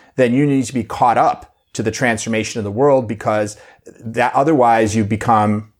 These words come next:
well, potentially irrelevant. And that's why the second part of the title of my book is The Antidote to Irrelevance.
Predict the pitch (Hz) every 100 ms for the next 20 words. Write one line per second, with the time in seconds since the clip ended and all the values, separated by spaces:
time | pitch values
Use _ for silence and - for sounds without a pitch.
0 | - 101 98 131 - _ - 110 110 104
1 | 107 104 104 98 85 90 - 98 101 95
2 | 98 - 95 - 156 110 101 92 107 98
3 | 101 104 107 95 101 - 101 104 110 104
4 | 98 98 82 - - 104 87 85 - -
5 | -